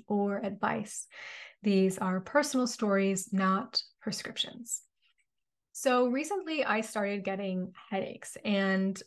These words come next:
um, headaches is not a common symptom for me. Um, and it really started when we moved to this house. So we recently moved, um, further up the coast to a different island in B C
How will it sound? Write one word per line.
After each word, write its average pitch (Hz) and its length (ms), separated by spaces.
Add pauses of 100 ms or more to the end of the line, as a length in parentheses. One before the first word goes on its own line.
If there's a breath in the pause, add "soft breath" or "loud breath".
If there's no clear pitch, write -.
um, 185 540 (300)
headaches 214 400
is 190 80
not 190 440
a 190 140
common 185 360
symptom 262 400
for 226 180
me. 208 380 (560 loud breath)
Um, 196 560 (100)
and 190 680 (140)
it 196 160
really 269 240
started 196 380
when 190 100
we 190 100
moved 190 360
to 190 100
this 175 180
house. - 340
So 202 220
we 202 120
recently 247 480
moved, 190 580
um, 185 260
further 240 300
up 226 80
the 226 80
coast 185 380
to 208 100
a 190 40
different 220 320
island 190 420
in 175 120
B 175 140
C 302 340